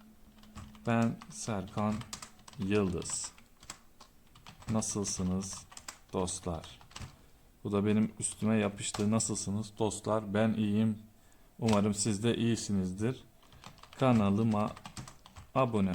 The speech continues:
olmayı unutmayınız diyorum. Gördüğünüz gibi klavyemiz çalışıyor. Hemen mouse'umuzu da buradan ekle diyelim. Buradan mesela ne ekleyelim? Hemen,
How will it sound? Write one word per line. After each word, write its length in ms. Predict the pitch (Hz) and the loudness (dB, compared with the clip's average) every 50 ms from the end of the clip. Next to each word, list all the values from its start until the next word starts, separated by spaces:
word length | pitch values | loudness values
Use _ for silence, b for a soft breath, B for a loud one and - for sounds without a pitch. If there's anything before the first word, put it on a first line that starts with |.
| - | -2
olmayı 640 | 104 120 131 123 113 104 104 101 101 104 110 117 120 123 - - - - - - - - - - - - - - - - - - - - - - - - - - - - - - | -2 -2 0 0 2 2 2 2 2 2 2 0 0 -4 -8 -18 -20 -20 -20 -20 -20 -20 -18 -16 -16 -16 -16 -18 -20 -20 -20 -20 -20 -20 -20 -20 -20 -20 -20 -20 -20 -20 -18 -8
unutmayınız 960 | - 139 139 139 127 131 - 120 117 110 107 101 95 92 90 - - - - - - - - - - - - - - - - - - - - - | -4 -2 -2 -2 -2 -2 0 2 4 4 6 4 4 2 0 -4 -6 -8 -10 -12 -18 -20 -20 -20 -20 -20 -20 -20 -20 -20 -20 -20 -20 -20 -14 -4
diyorum. 380 | - 117 110 104 98 101 104 - - - - - - - - - | 0 2 4 4 4 4 2 2 -2 -8 -16 -20 -20 -18 -8 -2
Gördüğünüz 360 | 170 170 160 151 147 135 127 | 0 2 4 4 2 2 2
gibi 160 | 131 123 117 | 0 -2 -2
klavyemiz 760 | 110 - - 139 143 135 120 110 101 98 101 104 104 - - - - - - - - | -2 -2 2 2 4 4 4 4 4 4 2 2 0 -4 -10 -14 -20 -20 -20 -18 -10
çalışıyor. 460 | - - 127 117 110 - - 113 107 | -4 -2 -2 -2 -2 -2 -2 -2 -2
Hemen 240 | 135 143 139 131 131 | 0 0 0 0 2
mouse'umuzu 580 | 127 120 120 117 117 - - 117 110 107 107 | 2 2 0 0 -2 -2 -2 -2 -4 -4 -4
da 180 | 104 98 101 101 B B B B B B B B - - | -4 -4 -4 -4 B B B B B B B B -8 -4
buradan 280 | 127 120 117 110 98 - - | -2 0 0 0 0 0 0
ekle 400 | 120 123 123 - - 135 135 131 | -2 -2 -2 -2 -2 -2 0 2
diyelim. 360 | 131 127 123 123 123 127 - - 135 | 2 2 2 2 0 -2 -4 -8 -8
Buradan 360 | 131 127 123 113 117 113 113 117 | -6 -6 -4 -2 -2 -2 0 0
mesela 560 | 113 113 110 - - 113 107 113 113 110 113 | -2 -2 -4 -4 -6 -4 -4 -2 -2 -2 -2
ne 120 | 117 120 | -2 -4
ekleyelim? 460 | 117 110 104 - _ _ 104 98 _ - | -4 -6 -8 -12 _ _ -20 -20 _ -12
Hemen, 460 | 139 151 165 160 156 160 170 - - | -8 -4 -2 2 2 2 2 0 -2